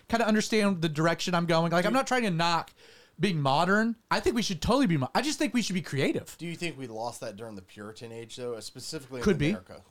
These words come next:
Speaker 2: Like, where the Puritans were just like, nothing, it's all plain Jane,
Speaker 1: We cut out
Speaker 2: boring,
Speaker 1: aesthetic
Speaker 2: kinda, yeah,
Speaker 1: altogether.
Speaker 2: we cut out aesthetic, and, and I think, like, and it would be around that time period that you, you're seeing this shift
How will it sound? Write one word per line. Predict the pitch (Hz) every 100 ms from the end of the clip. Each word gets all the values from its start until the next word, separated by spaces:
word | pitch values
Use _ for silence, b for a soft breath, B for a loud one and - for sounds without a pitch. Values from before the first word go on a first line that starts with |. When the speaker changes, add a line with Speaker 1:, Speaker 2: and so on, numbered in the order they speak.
| _
Speaker 2:
Like, | 120 110 110
where | 127
the | 113
Puritans | 98 131 120 110 101
were |
just | 95 104
like, | 92 85
nothing, | 107 113 127 131 - 120 113 110 98 _ _ _ _ _ _ _ _ b b b
it's | -
all | 180 160
plain | - 160 143 127
Jane, | 120 120 120 117
Speaker 1:
We | 220
cut | - 240
out | 220
Speaker 2:
boring, | 202
Speaker 1:
aesthetic | 175 - 202 165 117
Speaker 2:
kinda, | 143 127
yeah, | 123
Speaker 1:
altogether. | 113 85 - -
Speaker 2:
we |
cut | 139 180
out | 170 147
aesthetic, | 120 - 160 143 123 135
and, | 127 123
and | 135 123 117 110
I | 123
think, | 117 143 127 _ _ 131
like, | 110 - _ _ _ 135 151
and | 139
it | 147 147
would | 151 120
be | 139 135
around | 120 120 113
that | 110 101
time | - 123 120
period | - 107 98 92
that | 90
you, | 101 90 101
you're | 98
seeing | - 131 117
this | 95
shift | 87 - 135 123 95 -